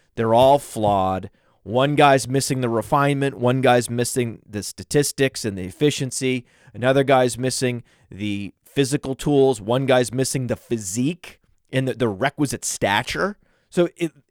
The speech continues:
it's, it's all sifting around in the dented cans bin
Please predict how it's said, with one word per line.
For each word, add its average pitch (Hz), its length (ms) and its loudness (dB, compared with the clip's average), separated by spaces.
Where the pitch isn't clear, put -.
it's, - 320 -8
it's 170 240 0
all 196 680 6
sifting - 640 2
around 185 380 6
in 165 60 2
the 151 60 2
dented 156 460 0
cans 180 520 0
bin 104 460 -2